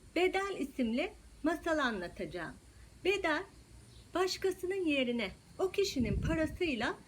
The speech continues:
hacca giden kimselere denir. Hazırsak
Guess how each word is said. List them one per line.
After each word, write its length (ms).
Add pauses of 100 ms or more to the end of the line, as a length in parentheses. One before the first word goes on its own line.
(160)
hacca 400
giden 380 (420)
kimselere 640
denir. 340 (520)
Hazırsak 640